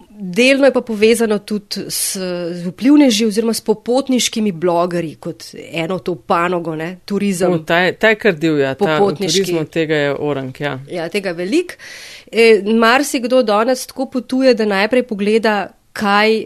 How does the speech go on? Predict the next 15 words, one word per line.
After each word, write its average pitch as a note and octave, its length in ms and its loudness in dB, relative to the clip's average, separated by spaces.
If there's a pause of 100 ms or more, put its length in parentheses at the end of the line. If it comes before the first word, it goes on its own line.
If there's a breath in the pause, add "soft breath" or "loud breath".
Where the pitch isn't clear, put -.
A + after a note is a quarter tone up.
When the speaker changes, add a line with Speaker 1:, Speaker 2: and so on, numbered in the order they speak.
(180)
Speaker 1:
se - 400 0
objavlja F#3+ 760 0
v F#3+ 120 -4
teh G3+ 260 -2
in F#3+ 80 -8
teh G3 180 -6
krajih, G3+ 600 0
in G#3 140 0
potem G#3+ 400 0
v - 140 -12
bistvu G#3+ 300 -4
isto A3 400 0
posname, E3+ 720 -4
posname, F3+ 520 -2
ne. G#3+ 220 -6